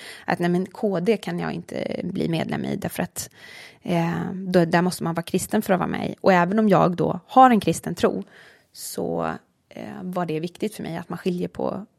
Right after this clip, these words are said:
religion och politik. Och jag har fortfarande folk som kan komma fram efter en debatt och säga, "Håller med om allt vad du tycker och, och, och sa i den här debatten, men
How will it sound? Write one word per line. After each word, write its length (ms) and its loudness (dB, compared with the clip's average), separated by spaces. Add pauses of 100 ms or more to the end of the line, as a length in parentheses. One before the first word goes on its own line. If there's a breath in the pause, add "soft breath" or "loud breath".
religion 420 -2
och 80 -12
politik. 540 -8
Och 60 -2
jag 100 4
har 40 4
fortfarande 400 0
folk 180 -2
som 160 -8
kan 120 -6
komma 220 -4
fram 240 -4
efter 200 -8
en 80 -4
debatt 320 -4
och 80 -8
säga, 120 -10 (240 loud breath)
"Håller 200 4
med 100 0
om 100 -4 (400)
allt 260 2
vad 100 6
du 100 2
tycker 440 -4 (240)
och, 400 6
och, 360 0
och 120 -6
sa 220 0
i 40 -2
den 140 -2
här 100 -4
debatten, 420 -6 (500 loud breath)
men 580 4